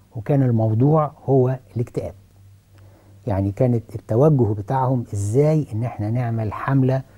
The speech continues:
في كل البلاد لعلاج الاكتئاب. ليه بقى الكلام ده؟ لأنه في سنة ألفين وعشرين الاكتئاب هو المرض المعيق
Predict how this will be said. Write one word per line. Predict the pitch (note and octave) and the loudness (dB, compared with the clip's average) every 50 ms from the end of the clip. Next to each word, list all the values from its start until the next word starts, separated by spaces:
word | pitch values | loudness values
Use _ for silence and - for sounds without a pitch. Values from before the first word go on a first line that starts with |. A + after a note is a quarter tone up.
| - - - - | -20 -20 -18 -10
في | - A#2+ | -6 -6
كل | A2+ - - E3+ G#3 A#3 A#3 A3 A3 A3 G#3 - - | -6 -4 0 2 2 4 4 4 2 2 0 0 0
البلاد | C#3+ C#3+ C3 C3+ C3 A#2 F#2 D#2 D#2+ - - - - _ _ _ - - - - | 0 2 2 4 4 4 2 0 -4 -12 -20 -20 -20 _ _ _ -20 -12 -4 -2
لعلاج | B2 C3 A#2 A#2 A#2+ C3+ C#3+ C3+ B2+ | 0 0 2 2 2 2 2 2 2
الاكتئاب. | A#2+ A2+ A2 - - - E2+ E2+ E2 E2 - - | 0 0 -2 -4 -6 -10 -10 -8 -10 -8 -4 0
ليه | C3+ E3+ D#3+ | 2 4 4
بقى | B2 A2+ G2+ | 2 2 0
الكلام | G#2 - - G2+ G2+ G2+ G2 G2 | -4 -6 -4 -2 0 0 0 0
ده؟ | E2+ F#2 G2+ - - - - - - - _ _ - - - - - | -2 -4 -6 -10 -14 -20 -20 -20 -20 -20 _ _ -20 -20 -10 -4 -2
لأنه | B2 B2 B2+ | 0 0 0
في | A2+ - B2 | 0 -2 -4
سنة | A2 - C3+ C#3 D3 D3 C#3+ D3 - - | -4 0 2 2 4 2 2 -2 -4 -6
ألفين | A#2 A2 G2+ - - B2+ B2+ A#2+ | -6 -6 -4 -2 0 0 2 2
وعشرين | A2 G#2 G2+ G2 - - - A#2 C3 D#3+ F#3+ G3 F3+ - - - - | 0 0 -2 -6 -6 -4 -2 -2 0 0 0 0 -2 -4 -8 -6 -4
الاكتئاب | A2 G#2+ A2 G#2+ - - - - C3 C3+ C#3+ C#3 C3 - - - - | -2 -2 -2 -4 -6 -10 -8 -2 0 2 2 0 -2 -4 -12 -8 -6
هو | A2+ G#2 G2+ | -4 -2 0
المرض | G2+ G#2 G2 G2 A2 B2+ C#3+ C#3+ C#3+ C#3 C3 A#2+ - - _ - - - - - - | 0 0 2 2 2 4 4 4 4 2 0 -2 -8 -14 _ -20 -20 -20 -12 -6 -2
المعيق | G#2+ G#2 G#2+ G#2+ G#2 F#2+ G#2 C3 D#3 E3 D#3 - - - | 0 2 2 2 2 2 2 2 2 2 0 -4 -8 -18